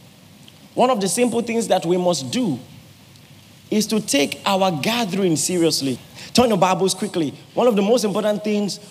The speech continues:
we must do is to take our gathering seriously.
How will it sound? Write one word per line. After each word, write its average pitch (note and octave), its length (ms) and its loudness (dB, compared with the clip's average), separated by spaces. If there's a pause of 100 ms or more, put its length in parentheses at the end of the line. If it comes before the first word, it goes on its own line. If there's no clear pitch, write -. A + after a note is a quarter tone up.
(120)
we F3 100 4
must E3 360 2
do E3 200 -2 (1300)
is E3 140 0
to E3 120 2
take A3+ 320 0
our D#3 220 0
gathering F#3 460 0
seriously. D3 760 0